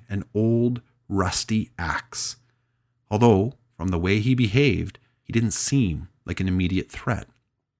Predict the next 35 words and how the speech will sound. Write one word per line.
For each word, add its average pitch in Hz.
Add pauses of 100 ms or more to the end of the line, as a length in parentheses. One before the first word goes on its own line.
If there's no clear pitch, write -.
The 104
old 127
man 113 (400)
tiredly 113
walked 104
past 85
them 113
up -
to -
their 104
dying 87
fire - (460)
and 92
began 104
warming 92
his 101
hands 76 (100)
over 82
the 80
embers. - (760)
The -
two -
reporters 107
tried 95
to 90
gently 82
question - (240)
the 80
mysterious 73
man, 78 (600)
but 101
he 120
largely 123
gave 95
incoherent 104